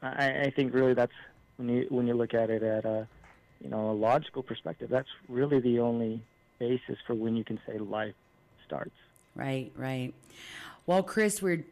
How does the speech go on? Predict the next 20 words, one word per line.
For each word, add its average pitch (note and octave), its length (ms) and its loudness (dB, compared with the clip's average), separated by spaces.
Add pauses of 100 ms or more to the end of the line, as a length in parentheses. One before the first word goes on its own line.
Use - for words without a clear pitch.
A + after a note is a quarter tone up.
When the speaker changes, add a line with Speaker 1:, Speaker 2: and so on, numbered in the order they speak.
Speaker 2:
just F#3 300 0
about F#3+ 360 2
out F#3 180 2
of F#3 100 0
time. G3 400 0
Is F#3+ 100 2
there F3+ 120 2
anything G#3+ 500 4
you A3 100 4
would G#3 120 2
like G#3+ 240 2
to G#3+ 100 0
say A#3+ 400 2
that G3 200 2
maybe G3 260 0
we've G3+ 220 0
forgotten? G#3+ 800 2
You, F#3 300 -4
um, E3+ 300 4
you, E3+ 200 2